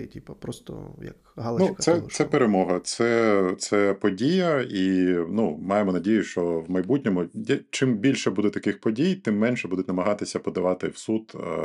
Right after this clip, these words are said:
Speaker 2: без,
Speaker 1: Ну, я
Speaker 2: ну,
Speaker 1: все-таки думаю,
Speaker 2: без-,
Speaker 1: що крім
Speaker 2: безсоромно.
Speaker 1: того, повинні ще, повинні ще бути якась відповідальність. Тобто, якщо ви,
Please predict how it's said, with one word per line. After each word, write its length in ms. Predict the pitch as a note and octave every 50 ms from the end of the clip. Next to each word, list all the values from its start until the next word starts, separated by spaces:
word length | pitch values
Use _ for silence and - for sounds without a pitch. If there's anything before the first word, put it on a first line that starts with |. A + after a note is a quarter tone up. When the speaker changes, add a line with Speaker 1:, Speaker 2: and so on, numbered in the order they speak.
| D#2+ D#2+ D#2+ D#2+ E2+ - -
Speaker 2:
без, 580 | - E2 E2 D#2+ F2 F2+ F2 D#2+ D#2+ E2 D#2+ D#2 D#2+ E2 E2 - - - - - - -
Speaker 1:
Ну, 300 | F#3 F#3+ F#3+ E3+ C#3+ B2+
я 200 | B2+ C#3 F#3+ G3+ G3
Speaker 2:
ну, 40 |
Speaker 1:
все-таки 280 | - - - F3 D3+ D#3
думаю, 140 | D#3+ E3 D#3+
Speaker 2:
без-, 60 | - G2
Speaker 1:
що 80 | F#2
крім 100 | - D#3+
Speaker 2:
безсоромно. 260 | D#3 C#3+ C3+ - E3 C3+
Speaker 1:
того, 80 | B2+ C3+
повинні 240 | C3 D3+ D3+ C#3+
ще, 500 | C3+ - - C#3 C3+ C3 C3 B2+ B2+ B2 - -
повинні 260 | C#3+ C#3+ E3 E3 C#3+
ще 160 | - - D3
бути 240 | C3 C3+ C3+ - C3+
якась 400 | B2+ C3 C3+ C3 - - - -
відповідальність. 880 | A#2+ B2+ B2+ - C3+ B2 A#2 G#2 A2 G#2 - D#2+ E2 - - - - -
Тобто, 220 | - - - B2
якщо 240 | A#2 A2+ - - C3
ви, 220 | A#2 A#2+ A#2 A#2